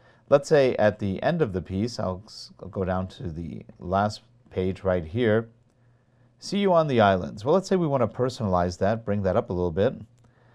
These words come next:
And we wanna say, "See you on the islands," and personalize it. Well, this is exactly what we did before. So we'll say, "See you on the islands," and we'll add a comma. And guess what? We're going to add the variable again.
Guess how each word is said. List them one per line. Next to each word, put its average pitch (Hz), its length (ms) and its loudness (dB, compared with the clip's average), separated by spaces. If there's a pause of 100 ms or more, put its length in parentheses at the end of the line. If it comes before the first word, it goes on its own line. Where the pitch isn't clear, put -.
(220)
And 110 160 0
we 117 80 0
wanna 120 240 0
say, 110 320 0
"See 101 200 -8
you 101 100 0
on 113 80 0
the 110 120 2
islands," 107 440 0 (120)
and 147 160 -6
personalize 95 600 -6
it. - 100 -16 (400)
Well, 117 100 -4
this 147 200 -4
is 143 100 -4
exactly 107 640 0
what 95 280 0
we 123 120 -2
did 95 260 -6
before. 117 480 -2 (680)
So - 160 -4
we'll 104 100 2
say, 101 220 -2
"See - 180 -8
you 113 140 4
on 117 100 2
the 110 140 2
islands," 101 500 -2 (960)
and 92 140 -6
we'll 95 180 -4
add 98 160 0
a 90 80 -4
comma. 143 520 -2 (800)
And 104 140 -4
guess 110 260 -2
what? 90 260 -4 (120)
We're 107 120 -8
going 107 260 -4
to - 120 -6
add 98 240 -2
the 92 80 -8
variable 92 540 -2
again. 90 400 -6